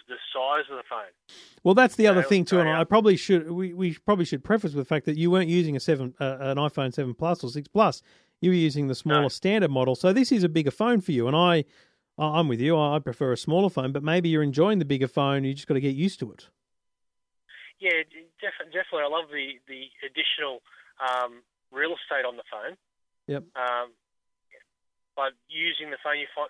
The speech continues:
Speaker 1: think, "Oh, now what was a one-handed job is now a two-handed job." It's just a matter of getting used to that, um, that u-, that different usage.
Speaker 2: All right. Well, just remind me when we look for a cheaper phone, we'll try and find a smaller one as well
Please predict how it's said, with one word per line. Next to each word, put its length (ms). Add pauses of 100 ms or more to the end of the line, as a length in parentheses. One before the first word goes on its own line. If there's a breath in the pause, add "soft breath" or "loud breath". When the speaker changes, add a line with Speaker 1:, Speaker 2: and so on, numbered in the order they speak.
Speaker 1:
think, 180
"Oh, 240
now 320
what 200
was 140
a 40
one-handed 560
job 180
is 100
now 180
a 20 (120)
two-handed 500
job." 260
It's 140
just 160 (460 loud breath)
a 40
matter 180
of 100
getting 240
used 300
to 100
that, 160 (520 soft breath)
um, 280 (680)
that 160
u-, 220
that 160 (380)
different 300
usage. 380 (300)
Speaker 2:
All 60
right. 180
Well, 140
just 200
remind 320
me 60
when 200
we 60
look 140
for 100
a 40
cheaper 240
phone, 240
we'll 80
try 160
and 80
find 140
a 40
smaller 280
one 140
as 100
well 200